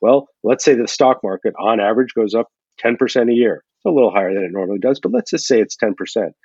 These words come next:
If you put a thousand bucks in and you get a ten percent return, you now have eleven hundred dollars at the end of the year. If you put another hundred bucks in and the stock market goes up ten percent, now you're compounding your returns and you're growing your wealth by what we call the rule of seventy-two.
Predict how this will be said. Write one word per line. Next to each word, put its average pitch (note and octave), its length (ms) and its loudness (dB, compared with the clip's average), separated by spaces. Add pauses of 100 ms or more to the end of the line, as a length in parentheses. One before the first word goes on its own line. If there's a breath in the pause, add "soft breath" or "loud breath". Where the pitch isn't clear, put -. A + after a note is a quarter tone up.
(340 soft breath)
If - 40 -14
you F2+ 80 -2
put B2+ 220 2
a G#2+ 80 0
thousand C3 400 4
bucks C3 260 2
in D3 180 4
and G#2 120 0
you G#2 80 -2
get G#2 100 0
a G#2 60 -2
ten A#2 240 -2
percent A2 280 -4
return, B2 440 2 (120)
you F#2 140 -4
now A2+ 260 2
have G2+ 360 -2 (180)
eleven G#2+ 300 2
hundred C3+ 220 6
dollars D#3 380 2 (280)
at G2 80 -12
the G2 120 -8
end G#2 140 -4
of A2+ 80 -2
the B2 60 0
year. C3 340 2 (280)
If G2+ 80 -8
you A#2 80 -2
put C#3 180 2
another C3+ 440 4
hundred G#2+ 240 -6
bucks G2 280 -10
in G2 60 -4
and F#2+ 140 -6
the G2 40 -6
stock A#2 260 0
market A2+ 300 -2
goes A2+ 180 2
up C#3 160 2 (260)
ten C3+ 200 2
percent, D3 420 2 (240)
now B2+ 220 0
you're C3+ 160 0
compounding C#3+ 560 -2
your A#2+ 100 -2
returns A2+ 400 -4
and G#2 80 -4
you're G#2 140 -4
growing A#2+ 280 4
your A2 120 2
wealth A2 280 2
by G#2 80 0
what G2+ 160 2
we G#2 100 -4
call G2+ 200 -2
the G2 120 -6
rule A#2+ 300 4
of A2 80 -2
seventy-two. G#2 720 -2